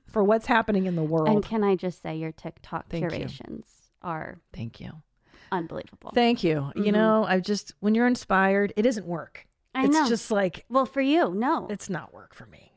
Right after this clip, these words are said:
Speaker 2: I love it.
Speaker 1: Yeah.
Speaker 2: Well, let's get into your PowerPoint. I
Speaker 1: Oh,
Speaker 2: mean,
Speaker 1: sure.
Speaker 2: what are the mil-, <laughs> I wish we, <laughs> what are these millennials up to is what the <laughs> other PowerPoint <laughs> says.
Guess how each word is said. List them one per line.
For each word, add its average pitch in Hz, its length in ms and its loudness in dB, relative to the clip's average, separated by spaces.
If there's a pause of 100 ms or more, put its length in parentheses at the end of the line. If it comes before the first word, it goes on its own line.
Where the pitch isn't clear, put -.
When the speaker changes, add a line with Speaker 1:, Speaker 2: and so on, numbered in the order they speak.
Speaker 2:
I 190 100 -6
love 135 280 -10
it. - 140 -20
Speaker 1:
Yeah. 240 340 -4 (160)
Speaker 2:
Well, 233 80 2
let's 359 180 2
get 330 140 -2
into 294 220 -2
your 180 100 2
PowerPoint. 185 840 -6
I 370 80 2
Speaker 1:
Oh, 453 60 4
Speaker 2:
mean, 392 120 -2
Speaker 1:
sure. 370 480 0
Speaker 2:
what 277 140 4
are 427 100 4
the 381 100 0
mil-, 320 240 2 (220)
<laughs> - 240 -2
I 226 80 0
wish - 260 4
we, 359 120 2 (480)
<laughs> 381 720 -8
what 262 320 2
are 440 140 4
these 370 240 4
millennials 269 840 2
up 311 260 0
to 165 420 0
is 170 160 -4
what 180 180 0 (100)
the 190 240 2
<laughs> - 20 2
other 220 140 2 (200)
PowerPoint 277 760 0
<laughs> - 80 -14
says. - 600 -6